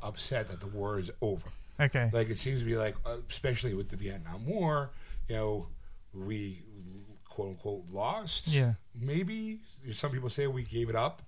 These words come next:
Speaker 1: You know, not, we didn't, like, Samuel L. Jackson character. We didn't lose. We just gave up. We just walked away, kinda
Speaker 2: <laughs>
Speaker 1: thing. Like, <clears throat> so he's kinda like,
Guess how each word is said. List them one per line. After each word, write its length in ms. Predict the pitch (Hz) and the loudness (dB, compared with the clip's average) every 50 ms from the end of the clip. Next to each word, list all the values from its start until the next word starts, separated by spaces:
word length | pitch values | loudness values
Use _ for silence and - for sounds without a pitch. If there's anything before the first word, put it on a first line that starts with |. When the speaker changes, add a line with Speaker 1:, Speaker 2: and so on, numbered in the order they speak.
| - | -12
Speaker 1:
You 100 | - 123 | -8 -6
know, 180 | 120 117 113 113 | -4 -4 -2 -2
not, 260 | 113 113 117 120 123 | -2 -2 -4 -4 -4
we 80 | 107 110 | -4 -6
didn't, 360 | 113 117 113 90 87 85 92 - | -6 -6 -6 -8 -8 -8 -8 -8
like, 260 | 110 104 98 - - - - - - - - - - - - - - | -6 -8 -8 -8 -10 -16 -16 -16 -18 -18 -18 -18 -18 -18 -18 -16 -8
Samuel 260 | - - 139 123 120 110 | -4 -2 0 2 2 0
L. 40 | 98 | 0
Jackson 300 | 98 107 101 85 104 98 | 0 -2 -2 -4 -6 -8
character. 240 | 98 92 87 82 87 | -8 -8 -8 -6 -6
We 160 | 85 104 156 | 0 2 2
didn't 220 | 160 131 120 113 | 2 2 2 -2
lose. 260 | 123 127 123 123 113 | 0 0 0 0 0
We 140 | 104 107 98 | -2 -4 -6
just 200 | 85 - 117 - - - - - - - - | -6 -6 -8 -10 -12 -14 -16 -16 -16 -14 -6
gave 220 | - 123 113 107 98 | 0 2 2 2 2
up. 140 | 90 - - 90 | 0 -6 -6 -8
We 100 | 98 104 | -6 -4
just 140 | 101 107 101 | -4 -2 0
walked 220 | 107 101 90 - | 2 2 0 0
away, 260 | 98 95 90 82 - - - | 0 -2 -2 -4 -6 -10 -8
kinda 240 | - 90 87 80 - - - - - - - 180 - - - | -6 -6 -6 -6 -8 -10 -12 -12 -4 4 6 6 6 6 4
Speaker 2:
<laughs> 60 | - | -6
Speaker 1:
thing. 240 | 110 98 78 76 - 185 - | -6 -4 -4 0 2 2 2
Like, 280 | 113 107 107 98 147 - - - - - - - - - - - - - - - 151 175 165 151 | 2 0 0 0 0 -2 -4 -8 -18 -18 -18 -16 -8 -4 -4 -4 -4 -2 2 6 8 10 10 10
<clears throat> 0 | 151 | 8
so 220 | - - 175 160 | 6 4 4 4
he's 220 | 135 160 202 202 170 | 4 2 0 -2 -2
kinda 340 | - - 165 156 156 147 135 | 0 2 2 4 4 4 6
like, 240 | 135 135 - - | 8 10 10 10